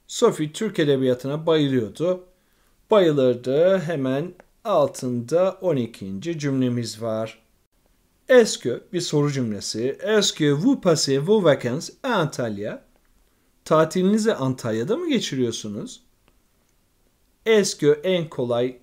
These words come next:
en risksiz soru ifadesi, Monsieur Dame.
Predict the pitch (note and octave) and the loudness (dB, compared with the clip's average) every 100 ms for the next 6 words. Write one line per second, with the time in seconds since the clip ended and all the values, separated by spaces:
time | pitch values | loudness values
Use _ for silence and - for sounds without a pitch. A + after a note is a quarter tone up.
0 | _ E3 D#3+ D#3 B2 B2+ C3+ - - C3 | _ 0 2 0 0 -2 -2 -6 -8 -2
1 | C3+ D3 - - - - A#2+ A#2 C3+ D3 | -2 -2 -4 -6 -6 -2 -2 0 -2 -2
2 | C#3 B2+ B2 A2+ G#2+ G#2 - G#2 G#2 G#2+ | -4 -4 -4 -8 -6 -8 -8 -8 -8 -8
3 | - G#2+ G2+ G#2+ | -8 -10 -8 -8